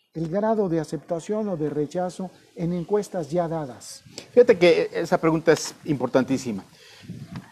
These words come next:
Speaker 2: Para lo último, en materia de estrategia en comunicación electoral, para lo último, para que un, para lo que una encuesta sirve,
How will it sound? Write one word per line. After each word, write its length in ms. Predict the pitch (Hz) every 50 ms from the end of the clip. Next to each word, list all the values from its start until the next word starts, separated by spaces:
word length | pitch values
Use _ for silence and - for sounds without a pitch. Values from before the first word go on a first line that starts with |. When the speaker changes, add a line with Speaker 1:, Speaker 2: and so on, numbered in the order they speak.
| - -
Speaker 2:
Para 240 | 202 196 202 202 196
lo 140 | 196 208
último, 760 | 202 220 247 277 285 269 254 - - 196 165 147 135 113 98 - - _ _ _ _ _ _ _ _ _ _ _ _ _ _ _ _
en 140 | 139 127 127
materia 420 | 127 123 123 - 165 180 185 202
de 80 | 180 160
estrategia 540 | 139 - - 131 117 - - 170 160 - 185
en 60 | 165
comunicación 600 | - 139 123 120 123 113 - 117 - - 147 147
electoral, 480 | 135 127 120 - - 110 104 101 - - _ _
para 200 | - 160 156 156
lo 140 | 160 165
último, 460 | 175 208 247 247 254 269 247 220 180 -
para 280 | - 131 131 123 -
que 120 | - 135 131
un, 220 | 135 165 180 - - _ _
para 180 | - 135 131
lo 160 | 127 135 131 131
que 80 | -
una 140 | 175 190 202
encuesta 420 | 190 - - 175 165 - - 139
sirve, 460 | - - - 143 143 147 196 247 269